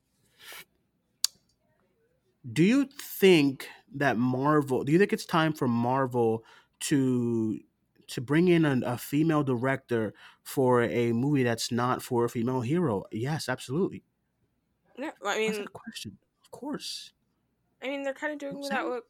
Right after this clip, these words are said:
Speaker 2: Chloe Zhao right now. I
Speaker 1: That's
Speaker 2: mean, I
Speaker 1: just
Speaker 2: know
Speaker 1: true.
Speaker 2: there is, like, women in the Eternals, but it's, there's just as many. I think there's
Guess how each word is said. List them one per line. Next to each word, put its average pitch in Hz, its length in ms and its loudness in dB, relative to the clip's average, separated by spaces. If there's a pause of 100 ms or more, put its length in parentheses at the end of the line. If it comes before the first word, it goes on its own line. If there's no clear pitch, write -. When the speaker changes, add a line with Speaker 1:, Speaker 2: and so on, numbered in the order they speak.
(140)
Speaker 2:
Chloe 277 260 -6
Zhao 262 220 -6
right 269 140 -8
now. 269 380 -12 (1300)
I 233 100 0
Speaker 1:
That's 233 100 0
Speaker 2:
mean, - 20 -2
I 233 60 2
Speaker 1:
just 226 100 0
Speaker 2:
know 240 120 0
Speaker 1:
true. 247 60 -2
Speaker 2:
there 226 120 0
is, 226 360 -2
like, 208 220 -4
women 196 460 -6
in 185 420 -8 (100)
the 180 140 -10
Eternals, 185 640 -8
but 165 300 -10 (840)
it's, - 180 -14 (180)
there's 185 360 -14
just 190 340 -6
as 190 140 -8
many. 185 160 -6
I 185 60 -8
think - 160 -12
there's 196 280 -6